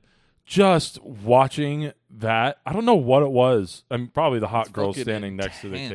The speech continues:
Speaker 1: case.
Speaker 2: like
Speaker 1: But it was, like, it was so intense, and the person playing did next to nothing.
Speaker 2: Oh, yeah, no.
Speaker 1: They literally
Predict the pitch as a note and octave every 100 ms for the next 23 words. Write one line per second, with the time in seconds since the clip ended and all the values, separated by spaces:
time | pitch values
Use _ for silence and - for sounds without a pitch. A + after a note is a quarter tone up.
0 | F2+ - - G#2+ - D#3 - G#3 G3+ -
1 | - _ - D3+ C#3 G3 F#3 D#3+ - F3
2 | E3+ F#3 G#3 A3 _ D#3+ _ _ - F3
3 | E3 D3+ E3+ C3 A2 - _ _ _ E3
4 | E3 D#3+ D3 - _ - - G3+ - F3+
5 | G#3 A3 E3 C3+ A#2 _ _ _ - A3
6 | E3 E3+ F3 - - D3 B2 A2 - -
7 | _ _ _ _ _ - D3 A#2 C3+ A2
8 | C#3+ A3+ G3+ G3+ A#3+ A#3+ B3+ B3+